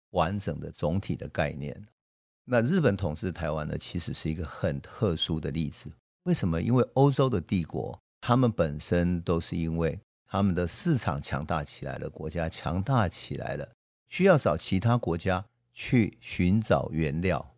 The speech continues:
寻找市场，所以它的扩张是有一个经济基础的。日本完全不一样，日本要跻身一个世界强国，它事实上是一个亚洲的一个小国，想要跻身世界强国，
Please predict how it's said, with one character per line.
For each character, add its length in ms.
寻 200
找 200
市 240
场， 220
所 180
以 120
它 120
的 80
扩 280
张 240
是 220
有 180
一 60
个 100
经 320
济 220
基 260
础 320
的。 160
日 240
本 180
完 160
全 220
不 160
一 60
样， 240
日 140
本 280
要 100
跻 340
身 220
一 80
个 100
世 160
界 220
强 260
国， 240
它 140
事 180
实 60
上 200
是 140
一 60
个 120
亚 160
洲 220
的 100
一 60
个 80
小 320
国， 160
想 160
要 80
跻 240
身 160
世 180
界 160
强 300
国， 260